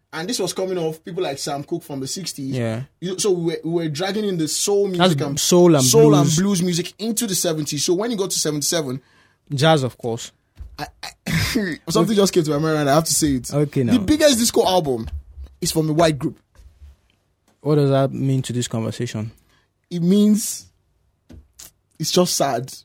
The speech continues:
Speaker 2: <laughs>
Speaker 1: 'Cause you see what I just did? It's black and white,
Speaker 2: Is Eminem,
Speaker 1: right?
Speaker 2: is Eminem the best-selling rapper?
Speaker 1: No, no, obviously not.
Speaker 2: Are you sure?
Speaker 1: It has to be Jay-Z. Eminem?
Speaker 2: But it's a close call.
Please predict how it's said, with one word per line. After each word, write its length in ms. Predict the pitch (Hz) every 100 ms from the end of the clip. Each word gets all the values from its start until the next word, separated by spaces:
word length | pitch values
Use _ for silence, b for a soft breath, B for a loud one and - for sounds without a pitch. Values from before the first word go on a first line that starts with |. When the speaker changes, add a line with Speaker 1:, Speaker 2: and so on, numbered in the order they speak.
| _ -
Speaker 2:
<laughs> 320 | 208 539 480
Speaker 1:
'Cause 140 | 233 214
you 140 | 240
see 140 | -
what 140 | 302 226
I 60 |
just 180 | 185 185
did? 280 | 160 139 - - _ -
It's 120 | 156
black 320 | 151 202 208
and 160 | 180 170
white, 380 | 180 127 -
Speaker 2:
Is 140 | 151 151
Eminem, 260 | 180 185
Speaker 1:
right? 200 | 185 -
Speaker 2:
is 120 | 165 156
Eminem 420 | 185 190 185 170
the 60 |
best-selling 540 | 123 143 139 135 127 120
rapper? 340 | 113 120 107 _ _ _ _ _ _ _ _ -
Speaker 1:
No, 380 | 123 117 110 104
no, 240 | 98 101
obviously 360 | 101 90 - 76
not. 120 | _ _ _
Speaker 2:
Are 100 | 120
you 120 | 127
sure? 320 | 131 127 156 208
Speaker 1:
It 400 | 175 175 - 190
has 120 | 294
to 80 | 151
be 80 | 120
Jay-Z. 380 | 131 127 123 - _ _ _ _ _ _ _ _ _
Eminem? 500 | 117 135 165 185 202 -
Speaker 2:
But 140 | 143
it's 260 | 131 - - _
a 140 | 131 131
close 320 | 165 147 -
call. 260 | 135 104